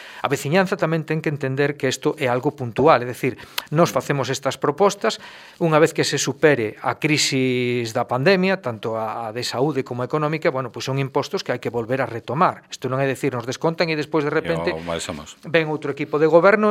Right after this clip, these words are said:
Speaker 1: e, e son os malos porque nos suben os
Speaker 2: Sí,
Speaker 1: impostos.
Speaker 2: pero xa na pasada legislatura intentouse, non? Por parte, incluso co apoio tamén do Partido Popular, e o goberno do Partido Socialista entón tamén,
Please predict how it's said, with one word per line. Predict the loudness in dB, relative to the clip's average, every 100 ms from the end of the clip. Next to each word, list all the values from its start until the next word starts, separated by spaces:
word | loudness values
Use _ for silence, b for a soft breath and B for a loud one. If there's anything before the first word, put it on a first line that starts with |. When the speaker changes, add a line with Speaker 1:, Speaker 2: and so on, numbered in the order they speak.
| 2
Speaker 1:
e, | 0 -2 -4
e | -4
son | -2 -2
os | 0
malos | 0 0
porque | -2 -4 -4
nos | -4
suben | -4 -4
os | -6 -6
Speaker 2:
Sí, |
Speaker 1:
impostos. | -2 -2 -2
Speaker 2:
pero | -2
xa | -2 0
na | 0 0
pasada | 0 2
legislatura | 0 2 0 0 -2 -2
intentouse, | -4 -2 -2 4 4 4 0
non? | -2 -4
Por | -2 -2 0
parte, | 0 0 -2 -6
incluso | -6 -8 -6
co | -4
apoio | -2 -2 -2
tamén | -6 -10
do | -6
Partido | -6 -2 -2
Popular, | -2 2 4 4 0 B B B B B -2
e | 2 2 2 2
o | 2 0 -2 -6 -8 -10 -8
goberno | -2 -2 0
do | -2
Partido | -4 -2 -2
Socialista | -4 -4 -4 -4
entón | -2 0 0
tamén, | 0 -2 -2